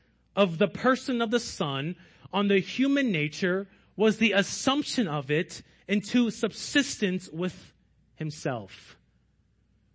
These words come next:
What he means is this. The only act in which we see the eternal Son on the human nature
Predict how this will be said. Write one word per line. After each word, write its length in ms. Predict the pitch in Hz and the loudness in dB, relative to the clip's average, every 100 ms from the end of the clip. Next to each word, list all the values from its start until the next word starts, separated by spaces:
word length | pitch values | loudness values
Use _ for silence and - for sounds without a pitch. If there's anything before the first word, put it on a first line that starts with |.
| _ _ - | _ _ -10
What 100 | 165 | -6
he 80 | 160 | -4
means 220 | 156 123 | -4 -6
is 100 | 113 | -6
this. 480 | 120 135 - - - _ _ _ _ _ _ - | -6 -6 -8 -14 -16 _ _ _ _ _ _ -6
The 160 | 156 165 | -4 2
only 320 | 220 233 220 | 2 2 0
act 600 | 180 196 120 - - - _ _ _ _ _ | 2 2 2 -6 -20 -20 _ _ _ _ _
in 140 | 151 147 | -4 -2
which 260 | 220 - | -2 0
we 140 | 202 165 | -2 -2
see 420 | - 240 233 226 | -4 0 2 4
the 280 | 208 175 180 | 2 2 0
eternal 520 | - 208 247 247 214 | -2 -2 0 0 -2
Son 680 | - - 226 185 151 156 - - _ _ | -6 -4 0 0 -2 -6 -10 -20 _ _
on 200 | 180 190 | 0 2
the 100 | 175 | 0
human 500 | 151 - 269 269 240 | -4 -2 2 2 2
nature 640 | 175 151 151 165 180 226 | 0 -2 -2 0 0 -2